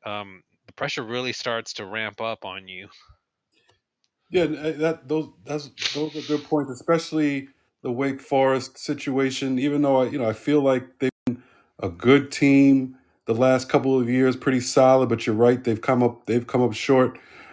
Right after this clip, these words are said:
Speaker 2: Um, as for, as for Leonard Hamilton, I think he's definitely safe this, this coming year. Um, and I think as long, you know,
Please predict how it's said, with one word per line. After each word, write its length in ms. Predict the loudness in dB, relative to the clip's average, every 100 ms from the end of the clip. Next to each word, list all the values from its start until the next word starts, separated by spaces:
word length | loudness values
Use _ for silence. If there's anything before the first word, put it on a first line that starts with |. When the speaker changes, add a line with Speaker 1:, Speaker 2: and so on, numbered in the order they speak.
| -10 4
Speaker 2:
Um, 440 | 8 10 8 4 -8 _ 2
as 160 | 4 8
for, 260 | 6 6 0
as 220 | 6 6
for 160 | 8 6
Leonard 340 | 8 6 6
Hamilton, 420 | 4 4 4 4 4
I 80 |
think 260 | 4 4 2
he's 380 | 2 -2 -4 -2
definitely 480 | 2 4 6 4 4
safe 280 | 6 6 4
this, 240 | -2 -6 -6
this 320 | -8 -6 -4
coming 420 | 0 2 2 2
year. 440 | 4 4 4 2 -10 _ _ _ _
Um, 640 | 2 6 6 4 0 -6 -12 _ _ _ _ -8
and 200 | 0 2
I 100 | 2
think 320 | 4 6 8
as 120 | 6 6
long, 320 | 6 4 0
you 100 | 2
know, 340 | 4 6 4